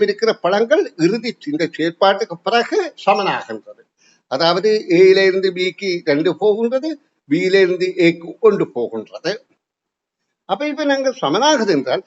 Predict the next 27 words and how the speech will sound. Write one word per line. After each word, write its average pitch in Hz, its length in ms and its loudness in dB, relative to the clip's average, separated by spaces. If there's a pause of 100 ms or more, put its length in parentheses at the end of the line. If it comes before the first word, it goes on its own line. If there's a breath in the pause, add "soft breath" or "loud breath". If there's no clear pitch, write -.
(160 soft breath)
இங்கே 254 320 -2
எண்ணிக்கைகளை 294 600 2
பார்க்கணும். 285 600 2 (760)
அதாவது 269 380 2 (560)
ரெண்டையும் 269 380 0
கூட்டினால் 277 520 -2
இரட்டை 240 420 2
எண்ணாக 285 360 2
வரக்கூடியதாக 208 720 2
இருக்க 208 260 -4
வேண்டும். 127 400 -2 (1080)
ஏன் 226 200 4
சமன் 202 340 -2
என்றால் 269 340 0 (920)
இரட்டை 190 240 -2
எண் 240 220 4
தான் 302 140 4
சமனாக 254 420 0
இருக்கும். 143 340 -6 (1000)
ஒற்றை 156 260 -4
எண் 240 160 2
என்றால் 254 360 0
ஒன்று 233 220 2
கூட 247 200 0
ஒன்று 277 200 0
குறைய 226 300 -4
இருக்கும். - 320 -8